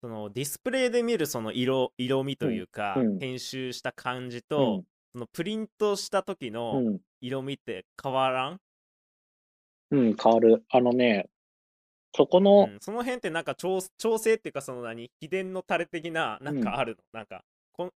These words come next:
Speaker 1: 例えばディスプレイでこのぐらいの青さだったら、
Speaker 2: うん。
Speaker 1: プリントしたら、
Speaker 2: うん。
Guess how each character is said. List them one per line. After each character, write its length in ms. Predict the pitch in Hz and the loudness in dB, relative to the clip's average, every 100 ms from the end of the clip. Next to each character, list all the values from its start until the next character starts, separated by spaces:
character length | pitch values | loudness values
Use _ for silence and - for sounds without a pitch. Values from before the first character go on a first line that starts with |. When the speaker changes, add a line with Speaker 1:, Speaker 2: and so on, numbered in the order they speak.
| - 175 | -14 -6
Speaker 1:
例 80 | 220 | -4
え 60 | |
ば 180 | 151 120 | -2 -4
デ 80 | 147 | -6
ィ 40 | |
ス 120 | 147 - | -12 -6
プ 100 | 214 | -2
レ 180 | 220 214 | 0 0
イ 20 | |
で 200 | 220 185 | 0 -2
こ 120 | - | -6
の 140 | 156 | -8
ぐ 140 | 156 160 | -6 -6
ら 120 | 160 | -4
い 60 | 160 | -4
の 220 | 156 - - | -6 -8 -6
青 220 | 139 143 | -6 -4
さ 100 | 143 | -6
だ 120 | 147 | -6
っ 20 | - | -8
た 80 | - | -8
ら、 180 | 127 135 | -4 -4
Speaker 2:
う 20 | 143 | -2
ん。 40 | |
Speaker 1:
プ 40 | |
リ 100 | 117 | -4
ン 60 | - | -4
ト 140 | 135 | -10
し 40 | 127 | -12
た 140 | 139 | -8
ら、 300 | 117 113 90 - | -6 -6 -8 -4
Speaker 2:
う 40 | |
ん。 220 | 123 101 | -2 -2